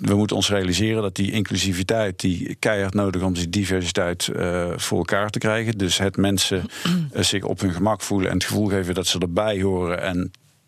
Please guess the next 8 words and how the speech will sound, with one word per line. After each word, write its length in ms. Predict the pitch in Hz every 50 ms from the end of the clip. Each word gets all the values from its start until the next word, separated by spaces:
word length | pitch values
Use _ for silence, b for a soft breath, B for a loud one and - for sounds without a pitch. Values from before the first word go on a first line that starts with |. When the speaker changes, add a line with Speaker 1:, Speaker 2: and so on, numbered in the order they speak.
| _ _ _
Speaker 1:
zich 260 | - - - 98 - -
thuis 300 | - 98 98 113 - -
voelen, 380 | - 123 123 120 135 151 180 B B B B B _
dat 180 | - 98 95 -
is 120 | 104 -
vaak 300 | - 117 107 104 98 -
heel 180 | 113 101 95 87
klein. 420 | - 117 113 107 - - -